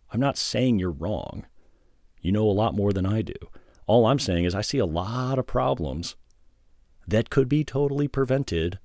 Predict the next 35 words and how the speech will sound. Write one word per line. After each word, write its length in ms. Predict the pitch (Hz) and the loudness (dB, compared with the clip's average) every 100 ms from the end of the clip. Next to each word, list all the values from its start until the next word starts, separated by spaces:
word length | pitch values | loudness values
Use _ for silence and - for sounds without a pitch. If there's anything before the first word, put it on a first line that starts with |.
| - | -2
with 120 | 113 | 0
a 40 | 117 | 2
little 260 | 113 127 | 2 4
more 260 | 123 120 117 | 4 4 4
insurance. 600 | 113 - 123 98 - - - - - - - - | 2 2 0 0 -4 -10 -10 -14 -16 -20 -20 -20
So 160 | - 117 | -6 -4
why 200 | 120 143 | 0 0
not? 400 | 143 170 - - - - _ _ _ _ _ _ _ | 0 -4 -6 -8 -10 -12 _ _ _ _ _ _ _
It's 160 | - - | -6 -2
not 260 | 107 123 | -2 -2
a 60 | 123 | -4
huge 400 | 110 107 117 117 | -4 2 2 2
expense 580 | - - 104 98 - - - | -2 -6 -6 -6 -8 -14 -12
to 100 | - | -2
waterproof 440 | 85 82 78 82 78 | 0 2 0 -4 -4
these 140 | 80 | -6
pools. 260 | - 110 - | -6 -6 -2
So 100 | 98 | -2
if 120 | - | 0
you're 120 | 139 | 0
a 60 | - | 2
homeowner 480 | 107 104 104 104 | 2 4 4 2
or 120 | 64 78 | -2 -4
a 40 | |
pool 220 | - 107 | -2 0
builder 260 | 101 98 90 | 2 2 2
listening 380 | 85 85 90 82 | -2 -2 -4 -4
to 120 | 80 | -4
this, 320 | 80 82 - - - - - - - | -4 -4 -6 -12 -20 -20 -20 -20 -6
we 180 | 98 | 0
are 220 | 101 76 - | 2 0 -4
strong 420 | - - 135 113 | -10 0 2 4
advocates 440 | 87 76 76 76 - | 2 0 -4 -6 -4
for 140 | 80 | -4
waterproofing. 800 | 76 73 71 73 78 76 95 110 | -2 -2 0 0 0 0 0 -2